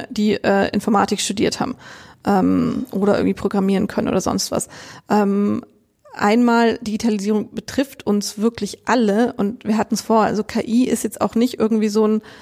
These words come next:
ähm, Tu-, Zukunftsszenario aus irgendeinem Science-Fiction-Film, sondern in jedem unserer Smartphones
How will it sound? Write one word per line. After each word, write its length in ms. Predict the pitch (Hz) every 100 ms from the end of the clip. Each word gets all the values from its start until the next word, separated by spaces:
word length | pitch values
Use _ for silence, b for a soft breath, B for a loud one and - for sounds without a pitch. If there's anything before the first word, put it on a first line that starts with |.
| B _
ähm, 360 | 220 214 214 - 254
Tu-, 220 | - 262 -
Zukunftsszenario 1080 | - 277 254 233 - - - 226 220 226 226
aus 140 | 208
irgendeinem 420 | - 214 214 214 214
Science-Fiction-Film, 880 | 220 202 - 311 - 226 226 214
sondern 300 | 214 208 208
in 180 | - 220
jedem 420 | 208 214 220 254
unserer 440 | 233 226 233 240 220
Smartphones 720 | - 220 247 - - - -